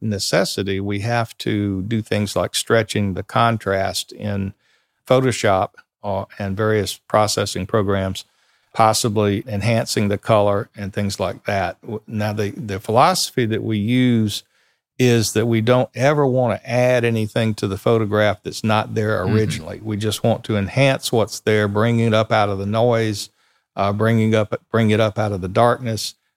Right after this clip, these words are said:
Speaker 1: but never, ever fake a picture, so to
Speaker 2: Right.
Speaker 1: speak. And so that's sort of the, the philosophy that I use when I'm process-, processing my deep sky objects.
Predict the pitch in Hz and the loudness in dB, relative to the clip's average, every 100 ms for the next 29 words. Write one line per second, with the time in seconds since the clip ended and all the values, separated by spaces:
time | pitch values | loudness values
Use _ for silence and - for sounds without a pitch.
0 | - 104 98 117 143 135 110 110 135 131 | -6 -2 2 4 4 4 2 0 2 2
1 | 113 101 98 _ - 143 135 104 - 92 | 2 -2 -4 _ 0 0 2 0 -2 -4
2 | - 95 - 107 92 95 98 78 - _ | -6 -12 -4 -2 -2 -4 -6 -6 -10 _
3 | - 113 107 - 113 107 107 131 - - | -6 -4 0 2 4 4 2 2 0 0
4 | 143 131 117 101 104 98 110 101 113 107 | 2 2 0 0 0 0 -6 -2 2 4
5 | 113 - 107 104 104 113 107 107 - 104 | 2 -2 -4 0 2 2 0 -2 -2 -4
6 | 95 95 113 104 - 98 - - 104 98 | -4 -2 2 2 0 -8 -6 0 0 0
7 | 110 - 98 92 92 104 - - 95 104 | -4 -4 -4 -2 -2 -4 -2 0 0 0
8 | 90 92 - | -4 -8 -16